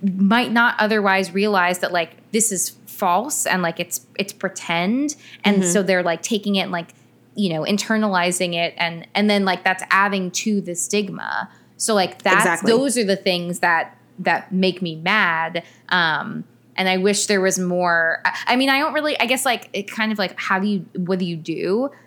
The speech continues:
Speaker 1: about
Speaker 2: Mm-hmm.
Speaker 1: that? I don't really know what the answer is. I, I think, like, not, I mean, I don't,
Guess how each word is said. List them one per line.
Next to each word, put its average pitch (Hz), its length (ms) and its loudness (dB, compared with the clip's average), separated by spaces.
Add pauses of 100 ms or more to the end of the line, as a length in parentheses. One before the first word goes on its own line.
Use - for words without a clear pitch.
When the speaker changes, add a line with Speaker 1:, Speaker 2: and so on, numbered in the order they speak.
(140)
Speaker 1:
about 196 220 6
Speaker 2:
Mm-hmm. 170 100 0
Speaker 1:
that? 165 400 4
I 226 100 4
don't 254 160 0
really 294 260 0
know 233 180 2
what 269 180 -2
the - 180 -6
answer 175 360 -4
is. 160 300 -6
I, - 200 2 (120)
I 208 80 2
think, 214 280 -2
like, 180 260 0 (380)
not, 240 300 2 (520)
I 220 60 4
mean, 208 260 2 (220)
I 214 80 4
don't, 262 200 -2